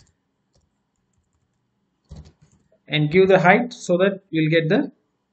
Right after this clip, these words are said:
bar chart, right? So hope you understood this simple concept. So how can we represent the bar chart?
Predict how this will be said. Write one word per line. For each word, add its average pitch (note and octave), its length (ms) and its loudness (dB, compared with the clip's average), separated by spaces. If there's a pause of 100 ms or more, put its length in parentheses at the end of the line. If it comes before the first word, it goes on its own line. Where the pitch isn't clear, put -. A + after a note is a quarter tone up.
(300)
bar C#3 240 -2
chart, - 180 -20 (1200)
right? - 320 -4
So G3+ 160 4
hope G#3+ 200 6
you A3 60 6
understood A3 400 0
this G#3 180 0
simple C4 440 4
concept. G#3+ 680 4
So F3+ 180 2
how F#3 140 2
can G3+ 160 2
we G3 140 2
represent F3+ 500 -4
the F#3 300 2 (420)
bar F3 360 4
chart? G3 380 2